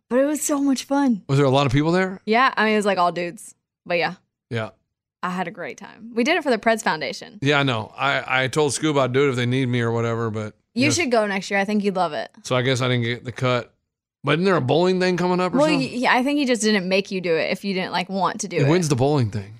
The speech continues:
Speaker 1: In, like, three weeks.
Speaker 2: I need to know what day that is.
Speaker 1: <laughs> You need to add it to your non-calendar.
Speaker 2: No, I just need to put it in my head.
Speaker 1: Okay, here, let me look. It's on my calendar.
Speaker 2: Yeah, just tell me
Speaker 1: So,
Speaker 2: the date.
Speaker 1: the date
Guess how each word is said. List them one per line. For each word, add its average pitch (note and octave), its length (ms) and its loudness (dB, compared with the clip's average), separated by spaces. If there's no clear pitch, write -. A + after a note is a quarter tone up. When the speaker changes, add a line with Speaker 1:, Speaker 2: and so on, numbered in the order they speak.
Speaker 1:
In, A3 100 -2
like, G#3+ 160 -2
three A#3 200 -2
weeks. - 480 -6
Speaker 2:
I A#2+ 60 -14
need B2+ 180 -8
to G#2 100 -16
know A#2+ 140 -10
what A2+ 140 -8
day B2 140 -6
that A2 160 -8
is. A2+ 340 -14
Speaker 1:
<laughs> - 840 -10
You B3 300 2
need A3+ 160 4
to C#4+ 140 2
add F#3+ 180 4
it - 120 -6
to A3+ 100 -2
your F#3 340 0
non-calendar. F#3 880 0
Speaker 2:
No, D#3+ 100 2
I E3+ 60 4
just E3+ 100 4
need E3+ 60 4
to C#3+ 60 2
put D3 160 2
it C#3+ 40 2
in B2+ 60 0
my G#2+ 100 -2
head. B2 480 -2
Speaker 1:
Okay, G#3 240 0
here, G3 140 2
let G3 140 2
me G#3+ 80 0
look. F3 200 -6
It's G#3 140 -2
on A#3+ 140 2
my F3+ 160 2
calendar. A#2 360 -10
Speaker 2:
Yeah, C3+ 60 -2
just C3 140 -4
tell E3+ 100 2
me E3+ 60 4
Speaker 1:
So, D3+ 40 2
Speaker 2:
the B2+ 60 0
date. A#2 320 -2
Speaker 1:
the G3+ 100 -2
date G#3+ 420 0